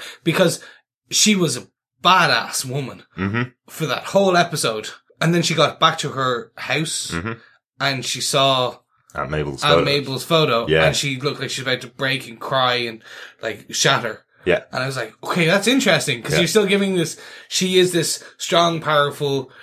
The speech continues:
Speaker 1: no nonsense, I'm going to get everyone.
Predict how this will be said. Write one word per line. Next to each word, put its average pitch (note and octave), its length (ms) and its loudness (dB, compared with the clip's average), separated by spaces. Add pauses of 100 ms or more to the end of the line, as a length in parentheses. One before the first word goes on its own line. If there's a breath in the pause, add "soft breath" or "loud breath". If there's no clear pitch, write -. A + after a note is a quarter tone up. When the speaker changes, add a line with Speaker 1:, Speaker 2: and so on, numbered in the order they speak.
(140 loud breath)
Speaker 1:
no D#3 260 4
nonsense, C#3 600 0
I'm C#3 240 0
going C#3 320 0
to C3 180 -4
get B2+ 340 -2
everyone. C3 640 -4